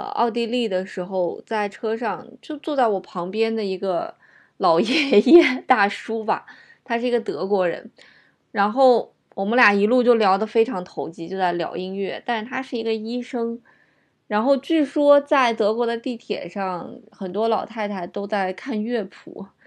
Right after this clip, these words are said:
所以是一个音乐普及化、音乐普及程度非常高的这么一个国家。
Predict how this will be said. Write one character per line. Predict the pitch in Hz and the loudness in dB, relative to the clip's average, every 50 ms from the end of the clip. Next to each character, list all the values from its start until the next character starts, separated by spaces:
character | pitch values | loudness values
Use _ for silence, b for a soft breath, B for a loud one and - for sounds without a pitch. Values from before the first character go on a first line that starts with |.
| b b b | b b b
所 | _ - 214 202 | _ -6 -2 0
以 | 226 240 220 196 190 | 0 0 0 -2 -4
是 | 196 - - 233 226 | -6 -6 -6 -4 -4
一 | 214 214 220 | -2 -4 -2
个 | 220 226 214 196 185 180 - B B B B B B B _ - | 0 0 0 0 0 -2 -4 B B B B B B B _ -4
音 | 262 262 | -2 0
乐 | 269 277 247 226 | 2 2 2 0
普 | - - 180 | 0 -6 -8
及 | 170 180 180 | -4 -4 -6
化、 | 190 247 247 220 196 170 - | -4 -2 2 2 2 2 2
音 | - 214 233 | -2 -4 -2
乐 | 240 233 | -4 -4
普 | 220 - - | -4 -6 -4
及 | 165 202 | -2 -2
程 | 208 - 226 202 | -2 -2 -4 -2
度 | 214 226 | -2 -2
非 | - 247 233 | -2 -2 -2
常 | 226 220 220 | -2 -4 -2
高 | 208 220 208 214 226 | 0 0 2 2 2
的 | 233 220 190 | 0 -2 -4
这 | - 175 | -6 -8
么 | - | -14
一 | - - | -14 -14
个 | 151 - | -14 -14
国 | _ - - - | _ -12 -12 -12
家。 | - - - - | -12 -14 -16 -16